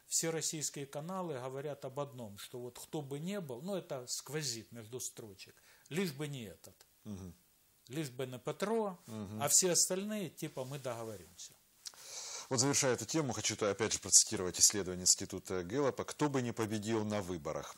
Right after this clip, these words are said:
Speaker 2: Кстати говоря, двенадцать только процентов взрослых, э, говорят о том, что уверены в том, что это будут честные выборы, по сравнению с двадцатью шестью,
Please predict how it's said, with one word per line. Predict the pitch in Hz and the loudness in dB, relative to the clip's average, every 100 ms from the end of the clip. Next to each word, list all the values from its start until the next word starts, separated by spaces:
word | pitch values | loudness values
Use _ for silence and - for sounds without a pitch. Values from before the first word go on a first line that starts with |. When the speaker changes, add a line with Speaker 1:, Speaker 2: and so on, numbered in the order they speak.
| - | -8
Speaker 2:
Кстати | - 95 87 | -4 -2 -4
говоря, | 85 90 90 87 76 | -6 -2 0 -2 -4
двенадцать | 95 107 101 87 - - | -6 -4 -2 2 2 0
только | 90 78 - | -12 -10 -10
процентов | 87 90 90 80 82 | -4 -2 -2 -4 -8
взрослых, | 78 117 135 - 92 - - | -4 -2 -2 -2 -4 -8 -6
э, | 90 87 85 85 | -4 -4 -4 -6
говорят | 80 87 92 104 - - | -6 -6 -2 -2 -4 -10
о | 82 | -12
том, | - 95 87 | -10 -10 -6
что | - 87 82 - _ - | -8 -8 -10 -10 _ -12
уверены | 110 101 98 85 | -8 -4 -6 -6
в | 85 | -8
том, | - | -8
что | - 85 | -8 -10
это | 80 | -12
будут | 82 80 80 _ | -12 -12 -14 _
честные | - 92 - 82 78 | -4 0 -2 -2 -8
выборы, | 73 67 69 65 | -12 -14 -16 -14
по | - | -2
сравнению | 87 87 104 98 | -2 -2 -6 -8
с | 78 | -8
двадцатью | 87 - - - | -2 -2 -2 -8
шестью, | - - 95 | -6 -4 -6